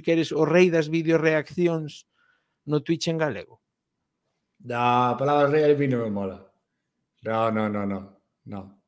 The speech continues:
Speaker 2: Son
Speaker 1: No,
Speaker 2: un
Speaker 1: pero,
Speaker 2: fulano que
Speaker 1: bueno,
Speaker 2: está
Speaker 1: o
Speaker 2: moi
Speaker 1: rei, que, quen di o rei, di o presidente da República.
Speaker 2: Estou, estou
Speaker 1: <laughs> Sabes?
Speaker 2: moitas veces
Speaker 1: É
Speaker 2: en
Speaker 1: dicir,
Speaker 2: directo, de, de, digámoslo así.
Speaker 1: Unha da,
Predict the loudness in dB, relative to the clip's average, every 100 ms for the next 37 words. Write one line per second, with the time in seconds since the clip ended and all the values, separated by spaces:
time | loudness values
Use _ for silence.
0 | _ _ _ -2 6 6 6 6 6 8
1 | 4 4 6 6 6 4 0 -6 -8 -4
2 | -2 4 6 8 10 8 8 6 8 8
3 | 6 4 4 4 4 2 4 2 2 0
4 | -6 -10 _ -20 -20 -16 -12 -10 -12 -10
5 | -10 -2 2 2 0 2 4 4 4 4
6 | 4 2 0 2 4 4 0 -8 -8 -10
7 | -6 -4 -4 -4 -4 -6 -6 -8 -2 0
8 | 0 0 -2 -2 4 6 8 6